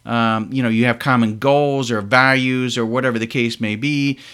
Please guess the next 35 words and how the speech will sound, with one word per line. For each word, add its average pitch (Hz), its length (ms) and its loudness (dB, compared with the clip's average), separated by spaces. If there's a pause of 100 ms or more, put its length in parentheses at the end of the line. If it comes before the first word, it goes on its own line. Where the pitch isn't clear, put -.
(140)
It 139 100 -2
may 147 140 2
be 143 180 0
in 127 140 0
settings 139 520 0
where 131 180 -2
you're, 123 400 0
you're 117 160 -4
thrown 143 280 0
into 135 320 0
work 120 480 -4 (400)
and 120 320 -2
parties 151 680 0
or 117 120 -2
environments 143 880 -2
or 117 220 -6
social 160 440 -2
settings 147 640 0
that 123 200 -4
you 127 60 -2
need 135 220 0
to 131 60 -4
be 127 240 -2
able 127 200 -4
to 120 380 -2 (360)
communicate 143 960 2
and, 117 360 -2
uh, 110 180 0
network 151 760 0
within 131 360 -2
the 120 320 0
room 151 520 2
itself 131 760 -4
and 123 140 0
mo-, 127 140 -4